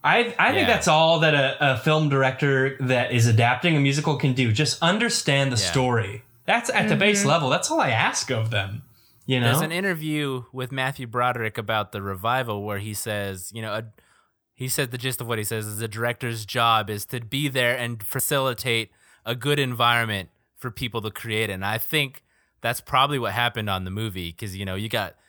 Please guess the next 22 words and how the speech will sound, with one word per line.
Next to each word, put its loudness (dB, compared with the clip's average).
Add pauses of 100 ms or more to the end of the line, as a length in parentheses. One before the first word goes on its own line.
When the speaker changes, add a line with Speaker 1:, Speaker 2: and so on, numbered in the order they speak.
(220)
Speaker 2:
this -4 (140)
t-, -14
this -4
force 0
of -2
nature, -2 (320)
Robert 2
Morse, -2
doing -2
his -2
thing -2
in -8
this -8
part -2
that's, -8
like, -6 (320)
tailor-made -2
for -12
him. -8 (560)
And, -6
you -2
know, 0